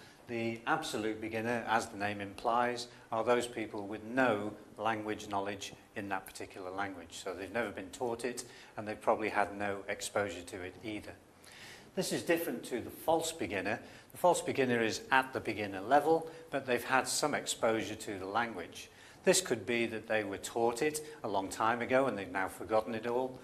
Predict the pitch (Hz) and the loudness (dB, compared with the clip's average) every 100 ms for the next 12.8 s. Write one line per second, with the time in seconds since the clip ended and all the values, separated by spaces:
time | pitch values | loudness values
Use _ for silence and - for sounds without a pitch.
0 | - - - - 123 127 120 107 131 117 | -18 -20 -10 4 6 8 4 4 4 4
1 | - - - - 120 113 123 127 - 104 | -2 -6 -10 -4 -2 0 6 6 6 0
2 | 104 - 127 120 107 104 117 98 101 104 | 0 0 4 4 2 -6 -6 -4 0 0
3 | 104 107 104 - - - - 92 - 123 | 0 -4 -6 -12 -16 -12 -6 -6 0 4
4 | 117 117 113 127 127 - - - 98 98 | 6 6 4 2 -2 -12 -18 -2 2 4
5 | 98 101 113 107 113 113 113 - 147 117 | 2 0 -2 0 -2 -4 -8 -6 -2 -2
6 | 107 120 120 120 120 143 120 87 85 - | 0 0 -2 -6 -2 0 0 -2 -6 -10
7 | - - - - - - - - - - | -20 -20 -20 -20 -20 -20 -20 -20 -20 -14
8 | - 123 123 127 147 151 - 135 - 120 | 0 2 2 4 6 6 4 0 -8 -4
9 | 110 151 147 123 131 139 151 - - - | 0 0 2 4 4 4 4 2 -2 -10
10 | - 104 107 101 - 101 101 98 - 110 | -2 -2 -2 -6 -4 -4 -2 -4 -2 -2
11 | - 104 101 95 - 110 95 90 110 98 | -2 -4 -4 -6 -4 -4 -2 -4 -4 -6
12 | - - - 117 117 - 135 | -8 -10 4 4 4 0 0